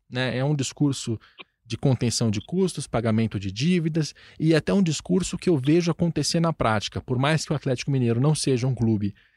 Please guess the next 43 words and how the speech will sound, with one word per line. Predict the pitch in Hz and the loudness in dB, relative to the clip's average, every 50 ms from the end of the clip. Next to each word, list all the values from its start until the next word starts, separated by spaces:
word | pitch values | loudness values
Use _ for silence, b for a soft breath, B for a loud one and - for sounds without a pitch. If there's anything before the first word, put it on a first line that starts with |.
| b b b _ | b b b _
que | - 127 | -8 0
gaste, | 120 139 143 143 131 - - - - 127 117 113 - - | 2 2 2 2 2 0 -2 -2 0 2 2 0 0 -2
é, | - 117 113 113 113 113 113 110 107 98 _ | -2 -2 0 0 2 2 2 2 0 -2 _
tanto | - 135 131 - - | -2 -2 -2 -2 -4
quanto | - 123 117 - 117 | -4 -4 -2 -2 -2
o | |
Botafogo, | 107 110 - - 92 - - 143 139 147 135 113 104 98 | -4 -4 -4 -6 -10 -6 0 2 4 4 4 2 0 -4
Vasco, | 90 - 117 123 131 123 117 - - - | -4 -2 0 0 2 0 -2 -4 -8 -14
Fluminense, | - - 104 95 92 113 139 147 123 110 - - - b b b b b b - | -8 -4 -2 0 2 2 2 2 2 0 0 -4 -6 b b b b b b -6
o | - | -6
Atlético | 101 - - 104 - - 123 | -4 -4 -4 -6 -6 -4 -2
gasta | 127 127 127 - - 120 | 0 0 0 0 0 0
mais | 117 117 113 113 107 | 2 2 2 2 0
do | 110 | 0
que | 98 - | -2 -2
esses | 104 - - 95 - | -4 -4 -4 -10 -8
clubes, | - - 160 165 143 101 92 104 | -2 2 4 4 4 2 0 -2
então, | 98 92 - 123 127 110 | -2 -4 -2 -2 -2 -2
assim, | 98 - 101 98 95 | -4 -4 -6 -6 -6
se, | - - - - 156 147 - _ _ _ _ | -6 -4 -2 0 0 -2 -2 _ _ _ _
se | - - - 151 - | -8 -4 -4 -4 -4
quisesse, | - 120 107 95 117 123 127 120 - - | -2 -4 -2 0 0 0 0 0 -2 -4
talvez | - 113 104 110 120 113 | -4 -4 -2 0 0 -2
até | 107 - 123 | -2 -4 -6
pudesse | - - 131 113 113 117 117 - - - b b b b b b b | -6 -6 -4 -2 -2 -2 -2 -4 -6 -14 b b b b b b b
baixar | - 123 131 123 110 - - 160 147 | -4 -2 0 0 0 0 0 2 2
ainda | 156 151 131 127 | 2 2 2 2
mais | 123 123 123 123 - | 2 2 2 0 0
seus | - 123 110 - | 0 -2 -4 -4
custos, | - - 185 190 170 - - - - B B B B | -2 0 0 0 0 -2 -6 -16 -16 B B B B
mas | 147 139 165 | 0 0 2
ele | 175 156 | 2 2
gasta | 147 147 - - | 0 0 0 2
muito | 185 156 143 151 180 190 180 - | 2 4 4 4 4 2 2 2
menos | 135 123 127 143 143 117 | 2 2 2 2 2 2
do | 104 107 | 0 0
que | - 139 | -2 -2
o | 120 | -2
Cruzeiro, | - 143 151 123 107 117 120 113 95 | 0 0 0 2 2 2 2 4 4
muito | 98 104 147 170 - 151 | 4 4 2 2 2 0
menos | 131 123 120 127 127 107 107 | 0 0 0 0 -2 -4 -4
do | 117 | -6
que, | - - - 127 120 113 | -8 -2 -2 0 0 -2